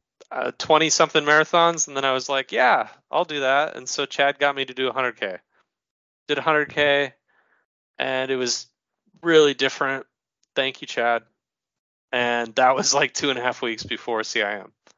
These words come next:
Maybe, yeah, about two, whatever. So I did that,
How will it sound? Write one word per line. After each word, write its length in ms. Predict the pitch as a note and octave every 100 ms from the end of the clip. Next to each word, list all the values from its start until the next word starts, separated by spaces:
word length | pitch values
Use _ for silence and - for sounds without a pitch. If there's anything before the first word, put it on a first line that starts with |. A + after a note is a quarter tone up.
| _
Maybe, 280 | A#2 A2+ G#2 - - -
yeah, 180 | - G2 -
about 180 | G2 - _ -
two, 120 | - _ _ _ _ _ _
whatever. 360 | G#2 F#2+ F#2 - _ _ _
So 500 | - D3+ C3+ B2+ A#2+ _ _ _ _ _ _ -
I 480 | A#2 A#2+ A#2+ A2+ -
did 160 | C#3+ C3
that, 380 | B2+ C#3 E3+